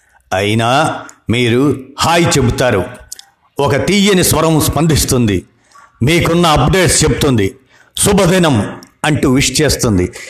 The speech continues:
ఇంతకీ ఎవరు తను? ఏ ఆర్టిఫిషియల్ ఇంటెలిజెన్స్ రోబో. మీ సహోద్యోగే ఎప్పుడైనా బ్యాంకుకు వెళ్తారు.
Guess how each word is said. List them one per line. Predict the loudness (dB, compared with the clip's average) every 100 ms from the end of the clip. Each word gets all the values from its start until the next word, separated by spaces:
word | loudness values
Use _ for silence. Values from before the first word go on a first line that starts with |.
| -6
ఇంతకీ | -2 0 0
ఎవరు | 2 2 2 2 2 0 -4 -12 -20 _ _
తను? | -2 2 2 0 -4 -12 -20 _ _ -20 -8
ఏ | -2 2 2 2 0 -4 -14 -18 -20 _ _ -20 -6 -2
ఆర్టిఫిషియల్ | 0 0 0 0 0 0
ఇంటెలిజెన్స్ | 0 0 0 2 0 0
రోబో. | 0 2 2 0 -2 -10 -20 -20 _ _ 0
మీ | 2 2
సహోద్యోగే | 2 2 2 2 2 2 2 2 0 -2 -2
ఎప్పుడైనా | 0 0 2 2
బ్యాంకుకు | 2 2 2 0 0
వెళ్తారు. | 0 0 0 -2